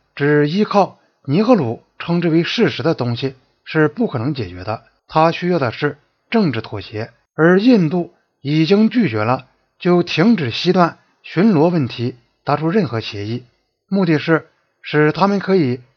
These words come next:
自由地向中国控制的阿克塞钦领土推进。对这种推进，尼赫鲁和印度政府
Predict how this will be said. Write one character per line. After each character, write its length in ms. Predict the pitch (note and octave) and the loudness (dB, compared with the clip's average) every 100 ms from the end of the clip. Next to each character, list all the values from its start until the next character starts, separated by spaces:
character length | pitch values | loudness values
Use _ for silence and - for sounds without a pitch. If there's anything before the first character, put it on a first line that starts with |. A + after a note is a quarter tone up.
| _ _ | _ _
自 280 | - C4 G3+ | 0 4 4
由 180 | B2+ C#3 | 4 4
地 200 | F#3+ - _ _ _ - | 2 2 _ _ _ -4
向 260 | F3 E3 | 0 2
中 240 | - A3+ G#3+ | 4 4 4
国 160 | B2+ | 0
控 280 | C#3 E3+ D3 | -2 -4 -4
制 80 | B2+ | -2
的 180 | A#2 - _ _ _ | -4 -6 _ _ _
阿 180 | D#3 F3 | 0 2
克 80 | E3 | 2
塞 180 | F#3+ D#3+ | -2 -2
钦 180 | E3+ | 0
领 140 | C#3+ B2+ | -2 -2
土 240 | B2 A#2 - _ | -6 -12 -14 _
推 200 | - D3 | -6 -2
进。 180 | C#3+ D#3+ - _ | 0 -2 -6 _
对 240 | - G3 G#3 | 2 6 6
这 200 | C#4 A#3 | 6 4
种 140 | C#3 | 2
推 200 | A#2 C3 | -2 -2
进， 200 | C3+ C#3+ - _ _ _ | 0 -2 -6 _ _ _
尼 140 | C3+ | -2
赫 160 | F3+ G#3 | 0 0
鲁 260 | C#3 A2+ - _ _ _ | 0 0 -4 _ _ _
和 320 | - D#3 F3+ | 0 2 2
印 320 | G3+ B3 D#3+ | 2 2 2
度 140 | C#3 | 0
政 160 | C3 D3 | -2 -4
府 260 | A#2 G#2+ | -4 -10